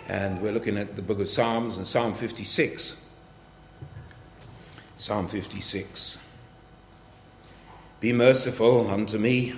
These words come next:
O God, for man would swallow me up. He, fighting daily, oppresseth me. Mine enemies would daily swallow me up, for they be many that fight against me, O thou Most High.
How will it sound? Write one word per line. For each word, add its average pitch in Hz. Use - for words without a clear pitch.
O 110
God, 123
for 98
man 143
would 127
swallow 139
me 131
up. 139
He, 135
fighting 135
daily, 143
oppresseth 139
me. 101
Mine 120
enemies 139
would 107
daily 147
swallow 147
me 143
up, 151
for 101
they 120
be 139
many 147
that 147
fight 135
against 127
me, 123
O 120
thou 117
Most 110
High. 98